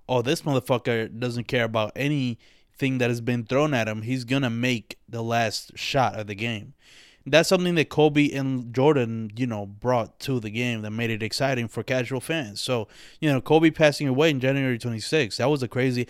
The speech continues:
I remember, I didn't really feel nothing when I heard the news of that. I was like, "Oh, fuck, this, this is sad."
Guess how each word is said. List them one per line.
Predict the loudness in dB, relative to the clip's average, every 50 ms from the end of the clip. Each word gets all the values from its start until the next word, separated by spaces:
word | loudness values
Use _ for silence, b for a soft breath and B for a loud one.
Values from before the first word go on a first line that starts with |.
| B B B B 4
I | 4
remember, | 6 6 4 2 2 4 4 4 4 4 4
I | 4 4
didn't | 4 4 2 2
really | 4 4 2 2
feel | 0 -2 -2 0 2 4 4
nothing | 4 4 2 2 2 0 -2 0
when | 0 -2 -2 -2 -2
I | -2 -2
heard | -2 -2 -4 -4 -4 -4
the | -4 -6
news | -4 -4 -4 -4 -4 -4 -4
of | -2 0
that. | 0 0 0
I | 0 -2
was | -4 -4 -6
like, | -12 -12 -10
"Oh, | -10 -10 -10
fuck, | -8 -6 -6 -6 -6 -6
this, | -8 -8 -8 -8 -8 -10 -12 -14 -16
this | -14 -14 -14 -14 -14 -14
is | -14
sad." | -12 -6 -4 0 0 0 0 0 -4